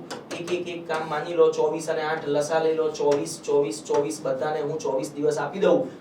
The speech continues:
તો આ ચોવીસ દિવસમાં એક કામ, તો ચોવીસ દિવસમાં એક, આઠ દિવસમાં એક, તો ચોવીસ દિવસમાં ત્રણ.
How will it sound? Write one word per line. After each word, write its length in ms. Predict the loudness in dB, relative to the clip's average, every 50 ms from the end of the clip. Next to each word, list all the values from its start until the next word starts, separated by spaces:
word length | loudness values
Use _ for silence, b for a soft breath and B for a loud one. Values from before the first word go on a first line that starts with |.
| -2 4
તો 100 | 4 6
આ 60 | 6
ચોવીસ 340 | 8 6 6 6 6 2 0
દિવસમાં 440 | 2 2 4 4 4 6 4 4 4
એક 100 | 4 4
કામ, 180 | 4 4 4 4
તો 100 | 2 4
ચોવીસ 320 | 6 6 6 4 0 -6
દિવસમાં 500 | -2 0 0 0 2 2 2 2 2 2 2
એક, 180 | 2 2 2
આઠ 240 | 2 0 0 0 0
દિવસમાં 360 | 0 4 6 6 6 8 6 6
એક, 120 | 6 4
તો 80 | 0 0
ચોવીસ 300 | 0 2 0 0 -2 -2
દિવસમાં 500 | 0 2 2 2 2 2 0 0 0 0 0
ત્રણ. 280 | 2 4 6 4 4